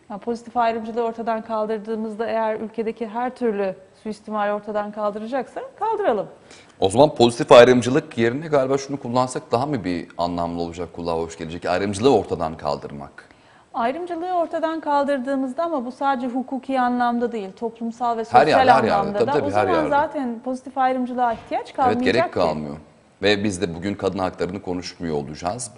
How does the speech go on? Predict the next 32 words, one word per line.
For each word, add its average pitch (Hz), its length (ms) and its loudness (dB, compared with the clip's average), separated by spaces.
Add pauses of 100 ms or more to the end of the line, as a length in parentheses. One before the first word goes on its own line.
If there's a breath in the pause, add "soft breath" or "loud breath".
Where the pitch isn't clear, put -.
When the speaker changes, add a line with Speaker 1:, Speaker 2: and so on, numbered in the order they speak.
(160)
Speaker 1:
Tabii. 359 160 -8
Speaker 2:
Başka 104 260 2
şeylerden 92 360 0
bahsediyor 73 380 -4
Speaker 1:
Tabii, - 140 -2
Speaker 2:
olacağız. 95 280 -2
Speaker 1:
sekiz 262 380 -6
Mart 285 260 -4
sadece 277 360 -6
kutlama 277 440 -6
günü 262 280 -6
değil, 381 260 -4
aynı 269 220 -2
zamanda 269 500 -4
hani 262 220 -6
biz 254 200 -8
varız 269 320 -2
ve 254 160 -6
bizim 247 200 -8
haklarımız 254 640 -6
için 254 220 -8
mücadele 247 520 -2
etmeye 247 640 -8
devam 247 380 -2
ediyoruz'un 247 680 -4
da 262 60 2
altını 254 460 -2
çizdiğimiz 233 600 -6
bir 190 40 -10
gün 170 140 -12
aslında - 500 -16
çünkü. - 300 -20